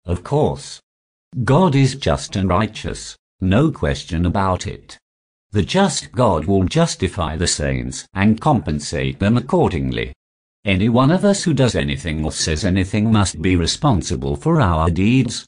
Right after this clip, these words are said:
and be judged by the Lord Jesus when we die. In the New Testament, it is often said that some Christians suffer because they believed in Jesus,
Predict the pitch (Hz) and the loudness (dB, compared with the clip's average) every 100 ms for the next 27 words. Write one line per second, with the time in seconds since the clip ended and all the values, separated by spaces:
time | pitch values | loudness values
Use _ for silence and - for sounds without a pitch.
0 | - 127 120 151 117 151 104 73 73 80 | -2 2 2 2 0 0 0 -2 -2 0
1 | 85 101 90 82 90 71 117 - 135 202 | 2 2 2 0 -2 -2 2 2 2 2
2 | 214 113 87 113 156 110 82 64 60 57 | 2 0 0 2 0 -2 -4 -4 -8 -12
3 | - _ _ _ _ 110 104 98 110 123 | -18 _ _ _ _ 4 4 4 4 2
4 | - 143 135 - 76 67 67 - _ - | 0 -2 -2 -2 -4 -2 -6 -10 _ -6
5 | 76 73 76 101 - 160 - 104 76 78 | -4 -4 0 -2 0 -2 0 0 0 -2
6 | 85 - 127 123 127 - 110 - 78 73 | -4 -2 0 0 0 -2 -4 -4 -6 -4
7 | - - 90 - 131 113 170 175 208 214 | -6 -4 -4 -2 0 0 0 2 4 4
8 | 190 156 90 71 80 82 - 104 87 80 | 4 4 2 0 -4 -4 0 2 2 -2
9 | 80 90 | -4 -4